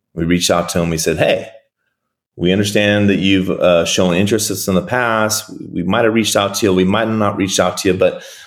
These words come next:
we have this new platform in place, and we would love for you to come back in, bring your resume, apply for jobs, see what you're a fit for."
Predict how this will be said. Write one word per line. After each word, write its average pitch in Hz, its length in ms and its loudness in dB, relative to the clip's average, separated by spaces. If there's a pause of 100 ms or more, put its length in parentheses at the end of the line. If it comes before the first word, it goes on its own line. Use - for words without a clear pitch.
(120)
we 104 80 0
have 117 140 2
this 196 200 0
new 135 160 2
platform 110 640 -2
in 85 160 -2
place, - 680 -2 (640)
and 90 140 0
we 90 100 2
would 95 140 0
love 113 260 2
for 110 80 -4
you 104 100 2
to 98 120 0
come 113 260 -4
back 104 260 -2
in, 87 440 -2 (520)
bring 120 200 2
your 117 160 2
resume, 90 920 0
apply 117 380 0
for 120 160 -2
jobs, 85 560 2
see - 180 0
what 123 140 2
you're 107 140 2
a 92 40 -2
fit - 340 -4
for." 85 400 -8